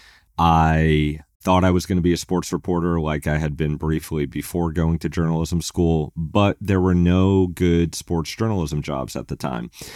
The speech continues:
And so I kind of lucked into, fell into business journalism. One of my favorite articles I wrote was about a hot tub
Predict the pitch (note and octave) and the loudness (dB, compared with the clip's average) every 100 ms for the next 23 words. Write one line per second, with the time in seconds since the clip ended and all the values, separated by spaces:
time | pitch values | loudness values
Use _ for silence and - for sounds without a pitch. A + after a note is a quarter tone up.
0 | - - _ - F2+ E2+ - G#2 F#2+ F#2 | -18 -20 _ -2 0 0 2 6 6 6
1 | F2+ - D#2 - - B2 G3 G#3+ F3 B2+ | 6 2 -4 -8 -2 0 0 2 2 0
2 | - - - - E2 E2+ F#2+ - - - | -10 -14 -16 -8 -4 0 -2 -4 -14 -6
3 | A2+ A#2+ - B2+ B2 - G2+ G#2 G#2+ G2+ | 0 0 2 0 0 0 -2 0 0 -2
4 | G2 G2 F2 F#2+ F2+ F2 - D#2 C#2+ C2+ | -2 -2 0 -2 -2 -4 -4 -6 -6 -8
5 | B1+ - B1 C2 - _ _ - - - | -8 -8 -8 -10 -14 _ _ -20 -20 -20
6 | - - E2 D#2+ D2 - E2+ D#2 D#2 D2+ | -16 -2 2 2 0 0 2 2 0 -4
7 | - _ - F2+ D#2 - D#2+ D2+ C#2+ C#2+ | -6 _ -2 0 0 -2 -4 0 -2 0
8 | D#2+ D#2+ - D#2+ D#2+ C#2 D2+ C#2+ C#2 - | 2 2 0 -4 -4 -4 -2 -2 -4 -4
9 | D2 C#2+ C#2 - - G2 - - A#2+ G#2+ | 0 0 -2 -6 -4 -4 -4 -4 2 4
10 | G#2 F#2+ | 2 -2